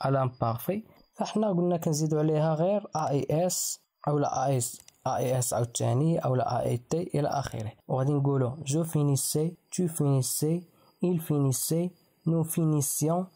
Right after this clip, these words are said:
فو فينيسيي، إل فينيسي. وصافي، كان هذا هو لامبارفي. غادي نخلي لكم هاد ليكزيرسيس هذا عشان ناقشوه،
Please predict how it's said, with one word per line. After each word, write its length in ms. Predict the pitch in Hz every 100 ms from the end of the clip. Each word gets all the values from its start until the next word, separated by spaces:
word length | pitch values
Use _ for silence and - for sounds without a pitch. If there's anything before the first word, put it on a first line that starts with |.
| _ _ _ 143
فو 200 | 135 175
فينيسيي، 920 | 160 165 156 147 - - 160 190 185 -
إل 160 | 185 190
فينيسي. 760 | - 170 165 160 - - 101 - _ _ -
وصافي، 540 | 185 - 160 151 151
كان 180 | 147 143
هذا 360 | 139 135 147 -
هو 220 | - 131 135
لامبارفي. 680 | 135 127 127 117 - 170 - - - - -
غادي 140 | 147 160
نخلي 300 | 160 165 160
لكم 220 | 165 143
هاد 200 | 151 143 - _ -
ليكزيرسيس 720 | 139 131 139 135 - 127 -
هذا 280 | 120 143 170 - - -
عشان 200 | - 156
ناقشوه، 640 | 151 147 143 - 147 123